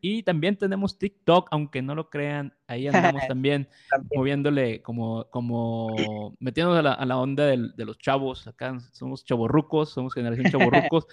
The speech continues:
Speaker 2: <laughs>
Speaker 1: pero ahí andamos también moviéndole el TikTok. Entonces búscanos en TikTok como Canchanchanes. Y ahora sí, que me comentabas, Pablo, ¿verdad?
Speaker 2: Muy bien.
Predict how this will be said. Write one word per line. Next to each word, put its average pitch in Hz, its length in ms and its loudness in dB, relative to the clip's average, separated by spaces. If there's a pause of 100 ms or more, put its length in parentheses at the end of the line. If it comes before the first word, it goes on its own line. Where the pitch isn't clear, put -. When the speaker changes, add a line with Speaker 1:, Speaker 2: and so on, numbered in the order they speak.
(120)
Speaker 2:
<laughs> - 200 -20
Speaker 1:
pero 120 160 2
ahí 135 80 6
andamos 139 400 2
también 135 180 0
moviéndole 139 320 0
el 120 100 -2
TikTok. 151 400 -6
Entonces 139 300 -6
búscanos 165 380 -6
en 127 140 -8
TikTok - 440 -6
como 143 240 -6
Canchanchanes. 117 880 -4 (600)
Y 123 80 2
ahora 165 160 6
sí, 185 400 4
que 151 160 -4
me 147 140 -4
comentabas, 139 560 -4
Pablo, 113 380 -12
¿verdad? 113 200 -14
Speaker 2:
Muy 160 300 8
bien. 139 240 6